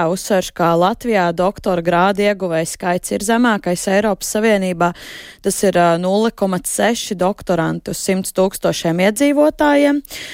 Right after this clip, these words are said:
Ā, tāpat arī kopumā citos augstākās izglītības līmeņos, ā, absolventu skaits, ā, samazinās, ā, tieši vēsturē. Ā,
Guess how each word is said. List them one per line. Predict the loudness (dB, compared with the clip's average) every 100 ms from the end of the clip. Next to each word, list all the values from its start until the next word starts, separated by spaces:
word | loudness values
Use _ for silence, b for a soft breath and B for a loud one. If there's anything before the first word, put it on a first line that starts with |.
| B B
Ā, | 2 2
tāpat | 0 -2 -2 -2
arī | -2 -4 0
kopumā | 2 2 0 -2 0 -2 -2
citos | -2 0 0 2 0
augstākās | 0 -2 0 -2 -2 -2
izglītības | 0 0 -2 -4 -2 2
līmeņos, | 2 2 2 0 -2 0 0
ā, | 2
absolventu | 0 -2 -2 2 2 0 -6
skaits, | -2 2 2 0 -6 -2
ā, | -2
samazinās, | 0 0 2 0 -2 -2 -2 -2 -2 -2
ā, | 0
tieši | 0 0 2
vēsturē. | 2 0 -2 -2 -2
Ā, | -2 -10 -18 -18 -2 2